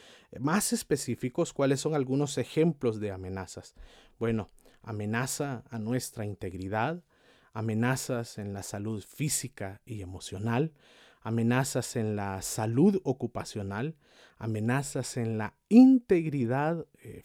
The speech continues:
física. Todas estas amenazas, eh, pueden ser causadas,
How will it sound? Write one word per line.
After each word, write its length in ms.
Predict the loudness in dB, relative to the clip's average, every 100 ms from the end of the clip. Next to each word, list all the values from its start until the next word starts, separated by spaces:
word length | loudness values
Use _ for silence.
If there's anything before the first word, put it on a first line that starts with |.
| _
física. 540 | -12 -10 -14 -18 -20 _ _ _ -20 -20 -20 -20 _ 8
Todas 440 | 10 10 6 4
estas 640 | 0 0 -4 -6 -6 -10 -16 _
amenazas, 880 | -8 -4 -2 -2 -2 -2 -6 -6 -16 _
eh, 200 | -20 -20 -8
pueden 300 | -2 2 0
ser 280 | 0 -2 -2
causadas, 680 | -4 -6 -4 -2 -2 -2